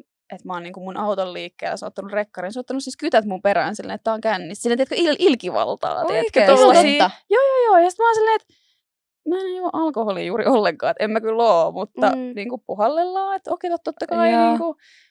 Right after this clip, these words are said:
Speaker 1: mutta jo to-, tommosta niinku, niinku ilkivaltaa.
Speaker 2: Meinaat sä,
Speaker 3: Joo.
Speaker 2: että se olisi tehnyt se sen takia, että se tunnisti tavallaan sut ja sen
Speaker 1: Ihan
Speaker 2: takia
Speaker 1: varmasti,
Speaker 2: teki?
Speaker 1: ihan varmasti, koska ei siis mun mielestä, mä oon tosi hyvä kuski. <laughs> Mä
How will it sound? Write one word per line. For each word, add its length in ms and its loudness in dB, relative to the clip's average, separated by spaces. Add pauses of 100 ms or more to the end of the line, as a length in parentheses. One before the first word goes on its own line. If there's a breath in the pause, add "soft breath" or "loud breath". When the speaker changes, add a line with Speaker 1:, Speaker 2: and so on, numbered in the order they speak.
(220 soft breath)
Speaker 1:
mutta 200 -8 (140)
jo 160 -8
to-, 280 -12
tommosta 320 -6
niinku, 320 -8 (220)
niinku 260 -20 (800)
ilkivaltaa. 1040 -8 (200)
Speaker 2:
Meinaat 300 0
sä, 100 -4
Speaker 3:
Joo. 40 0
Speaker 2:
että 80 -10
se 60 -4
olisi 140 -4
tehnyt 220 -4
se 80 -12
sen 140 -8
takia, 180 -4
että 80 -12
se 120 -18
tunnisti 480 -4
tavallaan 460 0
sut 200 -12
ja 60 -6
sen 160 -4
Speaker 1:
Ihan 240 2
Speaker 2:
takia 80 2
Speaker 1:
varmasti, 380 -2
Speaker 2:
teki? 100 -2
Speaker 1:
ihan 160 2
varmasti, 420 -2
koska 280 -6
ei 100 -2
siis 160 -10 (180)
mun 120 -6
mielestä, 240 -8 (120)
mä 100 -6
oon 80 -4
tosi 200 -10
hyvä 140 -6
kuski. 360 -8
<laughs> 60 -2
Mä 60 -6